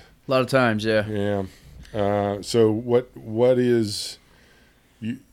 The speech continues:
Speaker 2: uh, you know, hotel wise, are you settling into the, the night of packing up and moving and, and all of the not in your bed every night? How,
Speaker 1: Yeah.
Speaker 2: how, how is that adjustment going? 'Cause that's a
Speaker 1: So,
Speaker 2: big deal, I know.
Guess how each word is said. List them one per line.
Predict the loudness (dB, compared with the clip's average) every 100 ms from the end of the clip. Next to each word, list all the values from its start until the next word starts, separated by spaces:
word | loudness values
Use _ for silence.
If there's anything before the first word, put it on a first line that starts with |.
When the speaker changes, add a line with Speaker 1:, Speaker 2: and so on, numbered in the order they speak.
| _ -12
Speaker 2:
uh, | -8 -6 -8 -6
you | -4
know, | -2 -2
hotel | -2 -4 0 2 4
wise, | 4 4 2 0 -2
are | -4
you | -4 -2 -4 -6 -8
settling | -2 0 0 -2 -2 -4
into | -6 -6 -4 -4
the, | -2 -2 -2 -2 -4 -8
the | -8 -6
night | -2 -2 -2
of | -4 -6
packing | -8 -8 -8 -8 -4
up | -6 -6
and | -8
moving | -4 -4 -4 -6 -6 -6 -6
and, | -6 -8 -10 -10
and | -10 -10 -10
all | -6 -4 -4
of | -6 -8
the | -6 -4 -4
not | -4 -4 -4
in | -6 -6
your | -6
bed | -4 -4 -4
every | -8 -8
night? | -8 -6 -6 -10 -8
How, | -6 -6 -10 -20 _ -2
Speaker 1:
Yeah. | 4 8 8
Speaker 2:
how, | 6 4 2
how | -2 0 0
is | 0
that | 0 -2
adjustment | -2 -6 -8 -12 -10
going? | -12
'Cause | -8 -2
that's | 4
a |
Speaker 1:
So, | 6 6 4 2
Speaker 2:
big | -2
deal, | -6 -8
I | -12
know. | -14